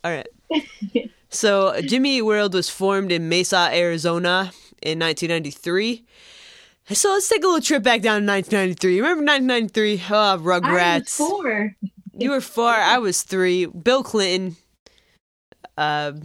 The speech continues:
Speaker 1: what
Speaker 2: Playing
Speaker 1: else?
Speaker 2: saxophone.
Speaker 1: Sa-, yeah, he was just playing the saxophone. He actually got elected
Speaker 2: That's
Speaker 1: that year. Um, Sabrina was born, my little sister. Um, Nirvana. What else is ninety-three?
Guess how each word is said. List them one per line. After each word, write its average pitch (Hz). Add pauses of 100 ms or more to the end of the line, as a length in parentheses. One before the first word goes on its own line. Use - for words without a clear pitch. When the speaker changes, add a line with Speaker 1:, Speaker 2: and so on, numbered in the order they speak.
(220)
Speaker 1:
what -
Speaker 2:
Playing 185
Speaker 1:
else? 156
Speaker 2:
saxophone. 196 (580)
Speaker 1:
Sa-, - (100)
yeah, 180
he 202
was 180
just -
playing 220
the 202
saxophone. 160
He 190
actually 165
got 151
elected 139
Speaker 2:
That's 147
Speaker 1:
that 123
year. 139 (680)
Um, 143
Sabrina 233
was 226
born, 208
my 202
little 202
sister. 180 (480)
Um, 143 (1700)
Nirvana. 185 (460)
What 185
else 160
is 143
ninety-three? 135